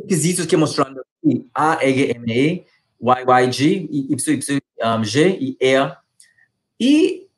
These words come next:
e, um, H M E, é o, é o, uma, uma instituição, um, acadêmica que Bill Gates, ele dá muito dinheiro, tá? Ele, Bill Gates aposta que esses são os mais gênios do mundo,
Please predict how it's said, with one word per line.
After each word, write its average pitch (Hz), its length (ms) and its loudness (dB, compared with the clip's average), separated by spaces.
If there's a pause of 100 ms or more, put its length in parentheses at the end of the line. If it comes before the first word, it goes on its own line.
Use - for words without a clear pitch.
e, 226 260 2
um, 190 240 2
H 156 360 2
M 156 140 2
E, 120 400 -2 (840)
é 180 200 4
o, 175 480 -2 (760)
é 156 60 -4
o, 165 160 -2
uma, 151 880 -2
uma 135 800 0
instituição, 139 600 -4 (120)
um, 120 40 0
acadêmica 120 680 -2 (880)
que 160 420 0
Bill 175 200 2
Gates, 139 560 -2 (240)
ele 160 260 2
dá 160 160 2
muito 160 220 0
dinheiro, 139 560 -2
tá? 135 260 -2
Ele, 135 200 -2
Bill 127 240 -2
Gates 139 240 -2
aposta 135 420 -6
que 135 140 -6
esses 127 240 -6
são 135 300 -6
os 117 120 -14
mais 123 240 -4
gênios 117 240 -4
do 123 100 -8
mundo, 95 240 -8